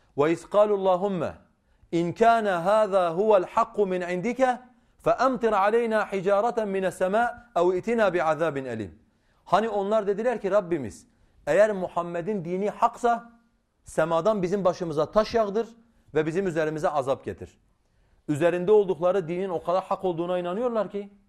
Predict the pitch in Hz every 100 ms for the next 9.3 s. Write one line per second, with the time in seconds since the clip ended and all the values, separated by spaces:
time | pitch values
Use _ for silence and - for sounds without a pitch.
0 | _ _ _ 120 143 151 151 165 180 214
1 | 208 165 143 143 160 226 214 - _ -
2 | - 156 214 202 175 156 147 147 170 202
3 | 190 202 226 220 214 254 247 233 196 214
4 | 196 185 175 180 180 - 127 98 90 -
5 | _ _ - 240 226 208 240 214 175 170
6 | 165 180 175 147 120 95 - _ _ _
7 | _ _ _ _ 120 160 247 254 269 247
8 | 233 220 220 233 233 214 202 196 - 180
9 | 160 202